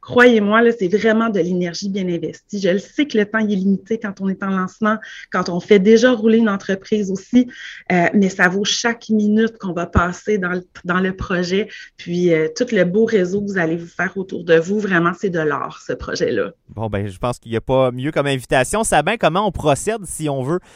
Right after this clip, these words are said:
Speaker 2: euh, inscrire son entreprise ou son projet, là ?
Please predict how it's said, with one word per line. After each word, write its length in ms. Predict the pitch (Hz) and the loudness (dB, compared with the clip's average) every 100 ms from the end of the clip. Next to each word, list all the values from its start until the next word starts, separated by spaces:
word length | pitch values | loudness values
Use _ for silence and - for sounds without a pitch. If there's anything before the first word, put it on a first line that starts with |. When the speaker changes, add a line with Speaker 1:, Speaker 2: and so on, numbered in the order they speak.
| 151 104 | -10 -6
Speaker 2:
euh, 100 | 113 | -4
inscrire 400 | 127 123 - 165 | -4 -4 -6 -4
son 160 | 143 127 | -2 -2
entreprise 560 | - 123 147 175 127 | -2 -4 -4 -6 -8
ou 60 | 123 | -8
son 200 | 135 120 | -6 -6
projet, 400 | - 113 104 131 | -2 -2 -2 -4
là ? 160 | 151 | -12